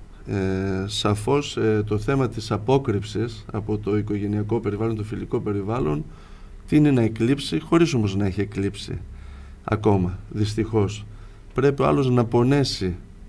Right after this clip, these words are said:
αρκετές φορές για να μπορέσει να, να βγάλει αυτό το απόστημα από μέσα του. Το απόστημα του ότι εγώ προσπαθώ, αλλά προσπαθώ μόνος μου, χωρίς συναισθηματική υποστήριξη ή ψυχολογική στήριξη.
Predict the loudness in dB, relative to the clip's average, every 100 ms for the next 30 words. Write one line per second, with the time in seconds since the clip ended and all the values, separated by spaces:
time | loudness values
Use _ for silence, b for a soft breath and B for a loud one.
0 | -8 -6 -2 0 2 0 2 2 4 2
1 | 0 2 2 4 2 2 2 0 -2 2
2 | 2 2 B B B 0 2 4 4 4
3 | 4 2 0 0 0 0 0 -2 0 2
4 | 4 4 2 -2 -4 -6 -10 -18 -4 -4
5 | 0 0 0 -2 -2 -2 -2 0 2 2
6 | 0 -4 -4 -2 0 0 -2 -6 -6 -4
7 | 0 2 2 0 0 -2 -2 0 0 -2
8 | B B B -6 -4 -2 0 0 0 -2
9 | 0 0 0 -4 B -6 -2 -2 2 4
10 | 4 2 -2 -4 -4 -2 0 0 0 -2
11 | -4 -4 -4 -6 -6 -6